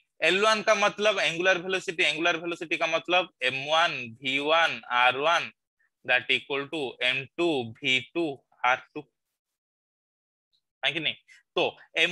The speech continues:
वन, एम टू क्या है? Same planet है, इसलिए M one equal to एम टू, तो M one, M two cancel हो गया।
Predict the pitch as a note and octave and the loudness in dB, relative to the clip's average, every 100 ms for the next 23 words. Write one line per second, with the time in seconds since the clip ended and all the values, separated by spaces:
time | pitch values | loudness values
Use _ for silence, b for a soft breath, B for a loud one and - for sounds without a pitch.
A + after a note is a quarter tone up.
0 | G3+ A#3 A#3 G3 G3+ G3+ A#3 A3 - A3+ | 2 2 2 2 -2 -2 -8 -8 0 4
1 | A#3 A3 D3 B2+ - A3+ C4 A#3 G#3+ F#3 | 4 4 0 -2 -2 0 0 0 2 2
2 | D#3 C3 C#3+ G#2+ - _ - D#3 F#3 G3 | 2 -2 -4 -4 -6 _ -10 -8 0 2
3 | F3+ F3 F#3+ F#3 - F#3 F#3 F3+ D#3 G3 | 2 2 0 0 -4 -2 0 -2 -6 -12
4 | - _ _ C#3+ C3+ C3+ D3+ E3 C#3 D3 | -14 _ _ 0 0 0 -2 -2 -2 -4
5 | C#3+ C#3+ D#3 C#3+ C#3+ C3+ D#3 D3+ D3 D3+ | -4 -8 -10 -4 -4 -2 -6 -6 -4 -4